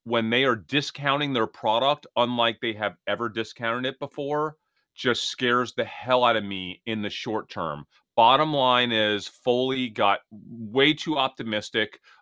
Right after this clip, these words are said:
Uh, he, he, listen, he, he was expanding the company. I get it. He's making all the moves, but he's way too optimistic. Uh, I don't think this is going to be a good quarter. I don't like the risk reward this quarter on Peloton. I still love Peloton. I plan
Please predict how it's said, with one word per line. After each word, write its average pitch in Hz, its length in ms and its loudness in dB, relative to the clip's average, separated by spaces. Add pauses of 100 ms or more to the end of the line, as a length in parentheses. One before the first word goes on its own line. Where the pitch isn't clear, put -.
Uh, 95 540 6 (440)
he, - 380 -12
he, 131 160 -2
listen, 127 360 0
he, 135 220 -10
he 127 120 -4
was 127 160 -2
expanding 147 680 0
the 139 80 -6
company. 131 500 0
I 101 140 0
get 120 280 4
it. 127 160 2 (220)
He's 113 160 -4
making 120 300 2
all 127 260 6
the 139 60 -2
moves, 127 280 2
but 107 100 -4
he's 95 140 -4
way 113 220 -2
too 139 180 -6
optimistic. 113 680 -2 (400)
Uh, 101 200 4
I 113 100 4
don't 117 240 4
think 131 140 -6
this 120 140 -10
is 127 60 -12
going 123 160 0
to 120 60 -4
be 127 80 0
a 120 40 2
good 127 180 -4
quarter. 110 500 -2 (240)
I 98 80 2
don't 113 180 0
like 117 200 0
the 120 80 -2
risk 117 260 -2
reward 110 400 -4
this 110 140 -10
quarter 110 280 -4
on 107 100 -4
Peloton. 104 680 -2 (100)
I 104 100 0
still 95 300 -4
love 117 220 4
Peloton. 110 640 0
I 101 120 -2
plan 107 560 -4